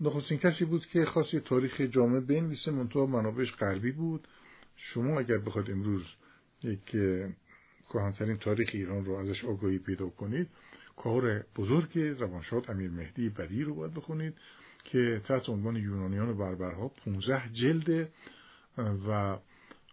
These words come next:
اون رو باید بخونید، برای که یک ایرانی نوشته و در حقیقت اون روی سکهٔ تاریخ رو روشن کرده، چون اروپایی‌ها همه جا به نفع خودشون صحبت کردن.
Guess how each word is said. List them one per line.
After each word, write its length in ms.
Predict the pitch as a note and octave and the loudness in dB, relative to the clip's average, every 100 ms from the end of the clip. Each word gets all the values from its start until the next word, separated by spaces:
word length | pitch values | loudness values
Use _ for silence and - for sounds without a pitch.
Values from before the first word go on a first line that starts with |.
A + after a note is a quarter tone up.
| _ | _
اون 200 | F#3 F#3 | 8 8
رو 100 | C3 | 8
باید 200 | G#2 G2+ | 4 2
بخونید، 480 | A2 - G2 F#2 F2 - | -2 0 -2 -2 -4 -6
برای 160 | A2+ A2+ | -2 -2
که 120 | D3 | 0
یک 120 | C#3 C#3+ | 0 0
ایرانی 420 | A#2 G#2+ G#2+ C3+ | 0 2 4 4
نوشته 460 | F3 E3 - E3+ D#3 | 4 2 0 0 2
و 320 | D#3 D3+ D3+ - - - - - | 4 4 4 -4 -20 -20 -14 -2
در 340 | A2+ G#2 A2 | 2 2 2
حقیقت 420 | G2+ A2+ A2+ D3 - | 0 0 0 -2 2
اون 140 | D#3+ D3+ | 2 4
روی 180 | A#2+ | 2
سکهٔ 360 | F#2+ A2 G2+ A#2+ | 0 -4 -2 -2
تاریخ 440 | G#2 G2+ A#2 C3+ | 0 -2 -2 -4
رو 260 | E3 D#3 D#3+ - | -6 -6 -8 -12
روشن 380 | G#2+ F2+ - F2 | -8 -6 -6 -8
کرده، 360 | - F#2 F2+ F#2+ | -8 -12 -12 -12
چون 280 | - C#3 B2+ - - _ B2+ | -4 -4 -4 -10 -20 _ -4
اروپایی‌ها 500 | A2 G#2 A2+ B2 D3+ | -2 -2 0 0 0
همه 280 | A#2+ C3 D3 | 0 -2 0
جا 120 | C#3 | 0
به 120 | B2 | 2
نفع 220 | A2 G2+ | 0 -2
خودشون 340 | G2 F2 - F2+ | -8 -10 -10 -12
صحبت 220 | G2+ F2+ - | -10 -12 -12
کردن. 340 | G#2 G2+ | -14 -12